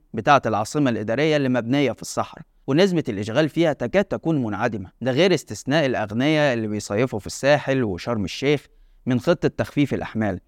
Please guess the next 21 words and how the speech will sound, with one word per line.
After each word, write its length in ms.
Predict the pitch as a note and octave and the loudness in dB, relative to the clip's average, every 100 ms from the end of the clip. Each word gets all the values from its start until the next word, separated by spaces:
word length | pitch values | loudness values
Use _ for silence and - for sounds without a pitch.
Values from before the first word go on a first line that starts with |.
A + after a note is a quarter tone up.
| _ | _
حسب 360 | - C3+ - G#2 | -2 -2 0 -2
بيان 280 | F#2 A2+ A#2 | 0 2 2
وزارة 280 | G2+ A#2+ - | 2 0 -2
الكهرباء 460 | F#2+ G#2+ A2 C3 B2 | -8 -4 0 2 2
نفسها. 400 | A2+ D#3 B2+ - - | 0 -4 -4 -8 -4
مش 160 | C#3 B2+ | -2 2
بس 280 | E3+ - | 2 0
كده، 260 | G#2+ A2+ F#2+ _ _ _ _ - | -8 -10 -10 _ _ _ _ -4
ده 160 | B2+ F3+ | 2 4
يطلع 220 | F#3 B2 | 6 4
الوزراء 460 | A#2 D#3 E3 C#3+ | 4 2 2 2
والمسؤولين 580 | A#2 G2 A2+ D#2+ A#2+ D#3 | 0 -2 -4 0 2 4
ويطالبوا 440 | C3+ A2 D3 C#3 A#2 | 2 2 2 2 0
المواطنين 640 | F#2+ G#2+ A2+ B2 D#3+ C3 | -4 -6 -2 2 2 2
بتنفيذ 460 | A2+ A2+ G#2+ D3+ - | -2 -4 -4 -4 -2
خطة 300 | E3 - C#3 | -2 2 0
لترشيد 480 | A2+ A2+ - D3+ | 0 -4 -4 -2
الاستهلاك 640 | C3+ A2 - A2+ C3 D#3 - | -2 -4 -6 -2 0 0 -2
في 100 | A#2+ | -2
وقت 280 | C3+ - | 0 -2
الذروة، 380 | G2+ F2+ G2 G2 | -6 -8 -10 -12